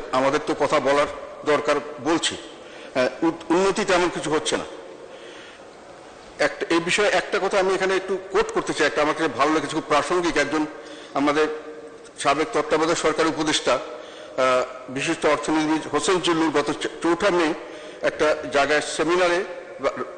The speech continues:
রাজনীতি অর্থনীতি বাংলাদেশ এখন এই ব্যাপারে কিছু কথা বলেছেন।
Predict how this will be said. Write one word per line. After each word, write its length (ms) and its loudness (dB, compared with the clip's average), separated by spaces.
রাজনীতি 440 2
অর্থনীতি 440 0
বাংলাদেশ 480 2
এখন 220 0
এই 80 2
ব্যাপারে 280 2
কিছু 260 -4
কথা 220 4
বলেছেন। 280 -2